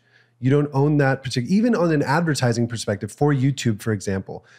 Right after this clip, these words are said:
you don't own that relationship between YouTube. YouTube is the advertiser. You are simply the product,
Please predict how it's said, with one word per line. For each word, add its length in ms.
you 180
don't 180
own 180
that 160
relationship 500
between 320
YouTube. 380
YouTube 300
is 100
the 120
advertiser. 580
You 200
are 60
simply 380
the 80
product, 580